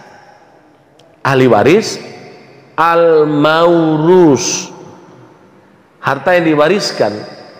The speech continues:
Yang ketiga al-muwaris. Al-muwaris itu orang yang meninggal. Jadi kalau nggak ada tiga itu nggak ada cerita waris.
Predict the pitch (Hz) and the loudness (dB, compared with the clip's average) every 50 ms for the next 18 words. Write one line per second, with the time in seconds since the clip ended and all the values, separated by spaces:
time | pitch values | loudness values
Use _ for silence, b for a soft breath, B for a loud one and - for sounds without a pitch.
0 | - - - - - - _ _ _ - 143 160 160 165 160 160 175 139 160 160 | -20 -20 -20 -20 -20 -20 _ _ _ 0 2 2 2 2 0 -2 -4 -4 -4 -4
1 | 151 135 139 180 180 175 208 - - 156 156 151 147 147 143 139 135 135 139 135 | -2 0 2 2 2 2 0 -2 -2 -2 0 2 2 2 0 0 -2 -2 0 2
2 | 135 139 147 160 175 180 180 170 156 143 135 123 123 117 110 - - - - - | 4 4 4 4 4 4 2 2 2 2 2 2 2 0 0 -4 -8 -12 -14 -16
3 | - - - - - - - 107 117 123 127 131 131 131 135 131 131 135 139 135 | -20 -20 -20 -20 -20 -14 -6 -2 0 0 2 4 4 4 4 4 2 0 -2 -2
4 | - 143 139 131 135 185 202 208 190 - - - - - - - - - - - | -6 -8 -8 -2 0 2 2 2 0 -2 -6 -12 -14 -20 -20 -20 -20 -18 -16 -6
5 | - - 135 127 120 120 123 117 113 110 110 110 104 101 95 98 95 92 101 110 | -2 0 0 0 0 0 -2 -2 -2 -4 -4 -4 -4 -4 -4 -6 -4 -2 -2 -2
6 | 110 - 202 196 190 - - - - - - - 190 190 170 151 143 143 135 135 | 0 0 -2 -2 -2 -6 -12 -20 -14 -12 -6 -4 -2 0 0 0 0 0 2 2
7 | 143 135 131 143 135 127 139 131 131 135 170 151 131 127 117 117 113 110 120 113 | 0 -2 -2 -2 0 2 2 2 2 -2 -4 0 0 2 2 2 2 0 -2 -4
8 | 104 107 98 95 92 82 80 - 71 73 67 60 57 - - - - - - | -2 -4 -4 -6 -8 -10 -14 -18 -20 -20 -20 -20 -20 -20 -20 -20 -20 -20 -20